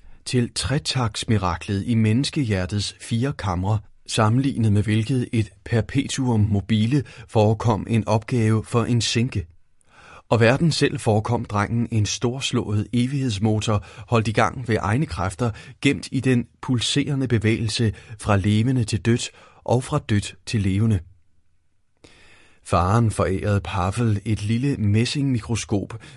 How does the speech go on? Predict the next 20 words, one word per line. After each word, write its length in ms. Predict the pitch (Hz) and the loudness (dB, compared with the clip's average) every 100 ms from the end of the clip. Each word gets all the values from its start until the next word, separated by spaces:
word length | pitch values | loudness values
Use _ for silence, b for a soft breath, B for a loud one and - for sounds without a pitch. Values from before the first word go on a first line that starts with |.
| B | B
med 100 | 107 | 0
halvtreds 440 | 110 - - 143 | 0 -2 -2 -2
gange 260 | - 107 104 | 0 0 0
forstørrelse, 640 | 98 - 98 - 110 117 - - - | 0 0 0 0 -2 -4 -6 -12 -4
og 160 | 104 | 0
alle 160 | 101 147 | 2 2
genstande, 560 | 127 110 113 123 113 107 | 4 2 2 4 4 4
der 100 | 104 | 2
ikke 180 | 120 | 2
lod 180 | 135 107 | 0 0
sig 140 | 101 107 | 0 -2
skubbe 380 | - 101 101 | 0 0 2
ind 180 | 107 113 | 0 -2
på 140 | 113 104 | -2 -2
objektglasset, 840 | 92 101 104 - 117 113 123 107 B B 117 | -2 0 -2 2 2 4 2 -2 B B -4
ophørte 520 | - 120 - 131 - 95 | 2 2 2 0 2 0
med 280 | 98 104 104 | 2 0 0
at 120 | 92 | -4
interessere 500 | 92 98 101 120 95 | -4 -4 -2 -2 -4
drengen. 460 | 143 139 - 98 | -4 -4 -2 -4